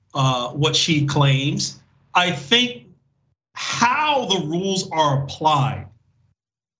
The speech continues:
I think, I think that's where there's a stronger argument, because there's people on the same topics, whether you want, want to pick elections or if you want to pick,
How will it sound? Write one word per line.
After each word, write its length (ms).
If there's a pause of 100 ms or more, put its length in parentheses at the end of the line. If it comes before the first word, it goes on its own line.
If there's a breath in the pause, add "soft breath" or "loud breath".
(120)
I 120
think, 300
I 100
think 320
that's 360
where 400
there's 240
a 100
stronger 500
argument, 760 (760)
because 320
there's 380
people 680
on 180
the 80
same 360
topics, 580
whether 200
you 160
want, 360
want 280
to 100
pick 500 (760)
elections 960 (240)
or 320
if 140
you 80
want 340
to 100
pick, 480